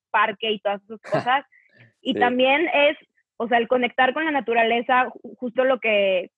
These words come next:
Speaker 1: como que también queremos platicar de, de cómo puedes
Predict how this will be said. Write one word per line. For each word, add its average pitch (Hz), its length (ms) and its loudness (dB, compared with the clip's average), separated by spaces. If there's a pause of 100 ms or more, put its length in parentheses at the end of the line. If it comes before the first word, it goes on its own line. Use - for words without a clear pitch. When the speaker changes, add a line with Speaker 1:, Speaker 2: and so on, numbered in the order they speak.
(200)
Speaker 1:
como 196 200 -10
que 185 100 -10
también 208 380 -6
queremos 226 240 -6
platicar 208 540 0
de, 208 220 2
de 196 200 -6
cómo 294 420 0 (840)
puedes 285 320 4